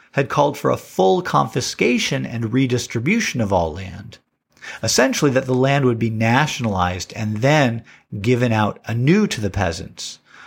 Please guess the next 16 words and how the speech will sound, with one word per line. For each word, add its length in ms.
Um, 380
essentially, 320
that 120
all 300
peasants 380
would 80
be 140
expropriated 720
and 140
then 220
the 100
land 260
would 100
be 120
redistributed. 800
Um, 320